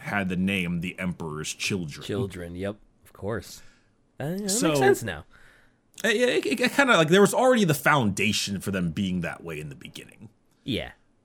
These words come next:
Speaker 2: definitely.
Speaker 1: So, uh, the Legion's gene seed, if you remember, had a big failure. It was trying to make its way over to Luna, and the ship had a catastrophic failure.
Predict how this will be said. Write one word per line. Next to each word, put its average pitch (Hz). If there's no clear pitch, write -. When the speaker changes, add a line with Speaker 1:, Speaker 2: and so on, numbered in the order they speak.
Speaker 2:
definitely. -
Speaker 1:
So, 117
uh, 127
the 143
Legion's 190
gene 143
seed, 127
if 107
you 113
remember, 113
had 104
a 101
big 90
failure. 107
It 113
was 127
trying 143
to 135
make 123
its -
way 113
over 107
to 101
Luna, 123
and 107
the 101
ship -
had 139
a 113
catastrophic 127
failure. 151